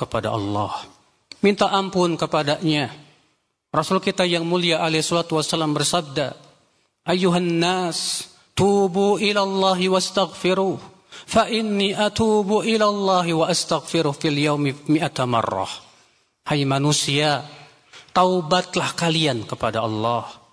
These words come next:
Mohonlah ampun kepadanya. Karena aku, kata Rasulullah, setiap harinya bertaubat dan beristighfar seratus kali. Bayangkan, akhi, Rasulullah sudah dijamin masuk surga saja.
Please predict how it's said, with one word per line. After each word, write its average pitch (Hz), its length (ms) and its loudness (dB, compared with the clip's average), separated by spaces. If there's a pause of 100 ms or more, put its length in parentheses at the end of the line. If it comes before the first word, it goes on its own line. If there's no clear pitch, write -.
(440)
Mohonlah 233 800 4
ampun 269 560 4
kepadanya. 147 880 0 (680)
Karena 208 560 2
aku, 285 320 4
kata 233 240 4
Rasulullah, 160 800 2 (320)
setiap 247 520 2
harinya 226 440 4
bertaubat 202 880 2
dan 175 240 0
beristighfar 160 720 -2
seratus 127 560 -2
kali. 120 480 -4 (560)
Bayangkan, 135 600 0
akhi, 147 440 -2 (560)
Rasulullah 185 480 0
sudah 170 240 0
dijamin 160 400 -2
masuk 135 320 -2
surga 135 320 0
saja. 120 480 -2